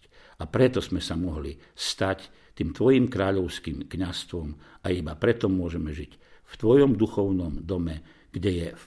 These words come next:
prvom rade rozhodujúce vyznávať, že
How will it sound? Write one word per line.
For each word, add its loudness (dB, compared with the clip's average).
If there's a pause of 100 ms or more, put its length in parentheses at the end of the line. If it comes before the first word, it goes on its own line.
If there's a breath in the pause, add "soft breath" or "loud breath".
(120)
prvom 6
rade -8
rozhodujúce -2
vyznávať, -6 (320 soft breath)
že -4